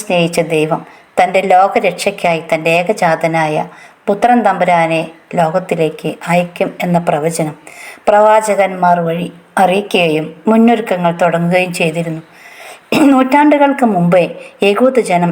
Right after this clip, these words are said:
ലോകരക്ഷകനെ കാത്തിരുന്നു. എങ്കിലും സമയത്തിൻ്റെ പൂർത്തീകരണത്തിൽ കന്യകാമേരി എന്ന കൊച്ചു ബാലികയ്ക്കാണ് ആ കൃപ ലഭിച്ചത്. പരിശുദ്ധ അമ്മയിൽ കൂടി വിശുദ്ധ യൗസേ പിതാവിൻ്റെ സംരക്ഷണയിൽ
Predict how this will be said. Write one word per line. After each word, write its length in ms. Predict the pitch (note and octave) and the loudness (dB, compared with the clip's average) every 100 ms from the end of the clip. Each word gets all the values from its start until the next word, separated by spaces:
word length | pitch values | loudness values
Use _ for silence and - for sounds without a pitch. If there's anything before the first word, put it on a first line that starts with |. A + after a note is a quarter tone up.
| F3 G3 | 0 2
ലോകരക്ഷകനെ 800 | G3+ G#3+ A#3 - - F3 E3+ E3 | 2 2 0 -2 -4 -2 -2 -2
കാത്തിരുന്നു. 560 | E3+ E3 - F#3 E3 D#3 - - _ - F#3+ | -2 -2 -4 -4 -4 -6 -14 -20 _ -6 -6
എങ്കിലും 340 | F#3 F#3 F3 E3+ - - | -2 -2 -2 -6 -10 -4
സമയത്തിൻ്റെ 580 | G#3 G3 G#3 G#3 F#3+ F3+ F3+ | 0 0 0 -2 -2 -2 -2
പൂർത്തീകരണത്തിൽ 840 | F#3 F3 G#3 G3+ F#3 F3+ F3 E3+ E3+ - - A3+ | -4 -2 -2 0 0 0 -2 -4 -6 -14 -4 0
കന്യകാമേരി 680 | A3+ A#3 A#3 A#3 G3+ F#3+ F3+ | 0 0 0 0 0 0 0
എന്ന 100 | F3+ F#3+ | -2 -6
കൊച്ചു 300 | F3 - B3 | -8 -4 0
ബാലികയ്ക്കാണ് 680 | G3 E3+ F#3+ G#3 - F3 E3+ E3 | 2 2 2 0 0 0 0 0
ആ 20 | E3+ | 0
കൃപ 200 | E3 F3+ F3+ | 0 2 0
ലഭിച്ചത്. 420 | E3 E3 D#3 D#3 - - - - - | -4 -4 -6 -6 -12 -20 -20 -10 0
പരിശുദ്ധ 460 | C4 C4 - C#4+ A#3+ | 0 0 -2 0 0
അമ്മയിൽ 260 | G#3+ A#3+ B3+ B3+ | 0 0 0 2
കൂടി 220 | G#3 F#3+ F#3 | 0 2 -2
വിശുദ്ധ 260 | F3+ - G#3+ F3+ | -2 0 2 2
യൗസേ 300 | F3+ - A3 A3 | 2 0 0 2
പിതാവിൻ്റെ 440 | F#3 F3 F3 E3+ E3+ | 2 2 2 0 0
സംരക്ഷണയിൽ 800 | E3 D#3+ F#3+ - - F3 E3+ | -2 -2 -4 -4 -4 -2 -2